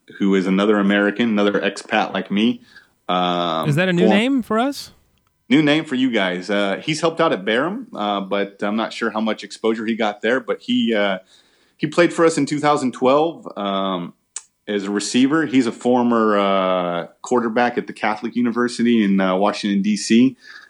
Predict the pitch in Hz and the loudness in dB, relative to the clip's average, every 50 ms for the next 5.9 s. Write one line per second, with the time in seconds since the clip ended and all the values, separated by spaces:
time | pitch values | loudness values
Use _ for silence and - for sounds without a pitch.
0 | _ _ - 107 110 120 127 123 117 117 117 113 113 120 123 117 117 110 101 113 | _ _ -4 0 4 4 6 6 6 6 4 4 4 4 4 4 2 2 4 4
1 | 123 131 135 139 127 107 101 98 98 92 95 117 120 113 117 113 110 101 - 120 | 4 4 4 2 2 0 0 -2 -2 -2 0 0 2 2 2 2 2 0 0 0
2 | 120 113 - - 117 110 101 95 - 110 117 127 127 - 107 - - 110 107 104 | 0 0 -2 -2 -2 -2 -2 -2 0 0 0 0 -2 -4 -6 -6 -4 -4 -4 -4
3 | 101 98 104 104 104 104 101 101 98 95 95 95 - 120 110 110 107 95 92 90 | -2 -2 0 0 0 0 -2 -4 -6 -10 -10 -10 -8 -4 -2 -2 -2 -4 -6 -12
4 | - - 104 113 127 127 110 95 95 92 92 92 90 90 95 92 90 87 85 85 | -8 -4 0 0 2 0 0 -2 -6 -12 -14 -14 -12 -10 -8 -6 -6 -6 -8 -10
5 | - _ _ _ _ _ _ _ _ _ - 190 196 98 92 92 90 - | -12 _ _ _ _ _ _ _ _ _ -6 -4 -4 -2 -4 -6 -8 -12